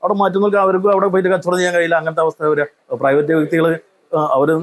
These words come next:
നിശ്ചയിക്കുന്ന വാടക, അവിടെ വരുന്ന വാഹനത്തിന് ചാർജ് എല്ലാം ഉണ്ടാവും.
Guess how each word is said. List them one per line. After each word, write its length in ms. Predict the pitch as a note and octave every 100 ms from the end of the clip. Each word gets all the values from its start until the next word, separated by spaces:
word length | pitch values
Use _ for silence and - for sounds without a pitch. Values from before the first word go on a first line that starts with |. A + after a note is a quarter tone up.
| E3
നിശ്ചയിക്കുന്ന 420 | D3 E3 D#3+ D#3
വാടക, 320 | D3+ C#3+ C#3+ D#3 -
അവിടെ 140 | C3+
വരുന്ന 200 | D3 D3
വാഹനത്തിന് 600 | D3 C3+ D3 D3+ C#3+ D3+ D#3+ - _ _ D#3 D3
ചാർജ് 360 | C#3+ C3+ C3+
എല്ലാം 420 | D#3 D3+ C3 F#3 A#3
ഉണ്ടാവും. 260 | B2 F#2